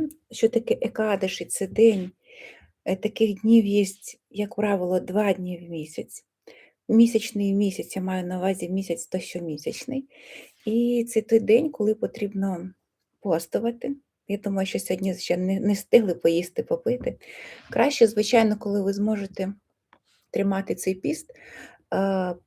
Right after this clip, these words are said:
повністю сухий, так буде легше. Ну, хто не може, той п'є водичку. Але насправді без води легше, чесно кажучи.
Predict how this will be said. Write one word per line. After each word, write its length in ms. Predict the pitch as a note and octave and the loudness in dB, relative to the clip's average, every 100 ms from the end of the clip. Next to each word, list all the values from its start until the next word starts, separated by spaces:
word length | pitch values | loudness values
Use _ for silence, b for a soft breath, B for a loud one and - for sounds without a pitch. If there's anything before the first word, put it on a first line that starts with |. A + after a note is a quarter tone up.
| - | 0
повністю 440 | A3 A3 G#3+ G3+ | 4 4 2 -2
сухий, 360 | - G3+ - E3 | -4 -6 -4 0
так 180 | G#3+ G3 | 0 0
буде 240 | G3+ G#3+ | 0 2
легше. 420 | F3 - - E3 | 2 -4 -6 -6
Ну, 100 | F3+ | -6
хто 180 | F#3+ A3 | -4 0
не 120 | A3+ | 2
може, 300 | G#3+ C#4+ A#3 | 2 0 -2
той 560 | F#3+ G#3 A3 A3 - - - _ _ | -4 0 0 0 -6 -20 -20 _ _
п'є 200 | D#3+ G3+ | -2 -2
водичку. 640 | G3 F#3+ F#3+ - - - B B B B B B | -2 -4 -6 -8 -8 -10 B B B B B B
Але 260 | G3 A3+ A#3+ | 6 8 10
насправді 460 | A#3 - C4+ A3 | 8 6 2 4
без 200 | G3 F#3+ | 4 4
води 220 | G#3 G#3 | 8 12
легше, 320 | G3 - - - | 12 10 2 -4
чесно 360 | F#3 F#3 F3+ | -2 -4 -6
кажучи. 460 | - F3+ - - | -4 -4 -4 -4